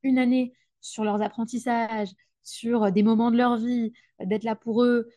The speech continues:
euh, dans les moments de classe et de pouvoir être cet adulte en qui ils ont à la fois confiance et à la fois celui qui leur apporte, euh, des, des nouvelles perspectives sur la vie. Mais à la fois, nos élèves ne sont pas, euh, une continuité de nous.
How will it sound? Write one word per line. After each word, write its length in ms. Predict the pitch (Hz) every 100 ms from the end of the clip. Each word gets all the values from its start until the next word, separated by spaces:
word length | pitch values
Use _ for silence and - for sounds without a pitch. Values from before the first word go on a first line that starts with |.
| _ -
euh, 160 | 190 185
dans 300 | 180 190 220
les 100 | 220
moments 300 | 214 214 226
de 40 | 220
classe 440 | 254 240 240 - _ _ -
et 160 | 220 202
de 100 | 208
pouvoir 280 | 214 220 208
être 100 | 196
cet 140 | 214
adulte 340 | 208 220 233 -
en 80 | 202
qui 160 | -
ils 100 | 214
ont 80 | 196
à 60 | 196
la 100 | 208
fois 140 | 226
confiance 520 | 226 226 254 240 233
et 60 | 208
à 60 | 190
la 100 | 196
fois 260 | 233 220
celui 500 | 208 - 226 214 233
qui 120 | 226 190
leur 160 | 190
apporte, 520 | 190 208 214 - - _ _ _ -
euh, 380 | 190 180 180 175 165 -
des, 400 | 190 185 185 180 _ _
des 120 | 190
nouvelles 260 | 202 214 226
perspectives 380 | 214 - 208 220
sur 120 | 185
la 80 | 180
vie. 200 | 269 392 _ _ _ -
Mais 100 | 202
à 20 |
la 100 | 185
fois, 340 | 190 294 311 - _ _
nos 140 | 196 190
élèves 300 | 202 247 254
ne 100 | 208
sont 200 | - 185
pas, 360 | 226 262 247
euh, 180 | 190 180 180 _ -
une 160 | 208
continuité 480 | 208 220 226 220 214
de 120 | 247
nous. 200 | 226 247